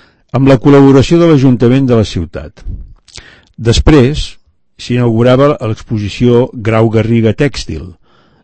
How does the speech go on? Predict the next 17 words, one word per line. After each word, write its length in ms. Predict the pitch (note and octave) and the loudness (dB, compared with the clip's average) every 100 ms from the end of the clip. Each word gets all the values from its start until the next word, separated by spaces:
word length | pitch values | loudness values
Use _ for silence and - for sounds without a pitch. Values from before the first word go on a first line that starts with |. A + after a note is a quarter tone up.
| _ - | _ -14
a 80 | F#2 | -10
la 80 | G2 | -6
sala 320 | - A#2 A#2 | -2 0 0
capitular 480 | A#2 A2+ A#2+ A#2 A2+ | -2 -2 -2 -2 -2
del 160 | A#2 | -2
mateix 320 | G#2 F#2+ G2 | -4 -6 -6
monestir 520 | F2 A2 A2 - G#2 G#2+ - _ _ | -6 -6 -6 -6 -6 -8 -10 _ _
i 80 | B2+ | -8
a 80 | G#2 | -6
la 80 | F#2 | -4
Casa 320 | A2 G#2+ A#2 | -4 -2 0
Imat, 400 | G#2+ F#2+ - _ _ _ _ _ _ _ _ _ | -2 -4 -8 _ _ _ _ _ _ _ _ _
que, 120 | A2+ | -4
com 160 | C3 B2+ | 0 2
la 100 | B2+ | 2
majoria 420 | B2+ B2+ D3 D#3 | 2 4 4 4
saben 460 | C#3+ B2 B2 C3+ | 4 2 0 -2